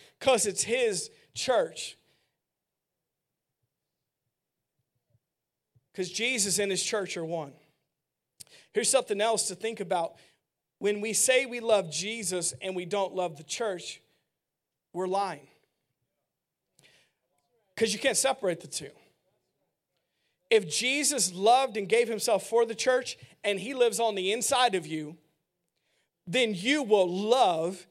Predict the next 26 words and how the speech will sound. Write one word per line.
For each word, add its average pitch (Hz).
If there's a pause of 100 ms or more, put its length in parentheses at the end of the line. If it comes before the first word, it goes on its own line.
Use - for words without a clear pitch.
(240)
and 202
give 196
yourself 185
for 175
the 156
church. - (760)
If 294
he's 247
living 277
on 233
the 220
inside 240
of 160
you. 139 (1500)
Because, 269 (180)
I 277
don't 349
know 311
if -
you 254
know 339
this, 262
when 262
you 254
get 269
saved, 277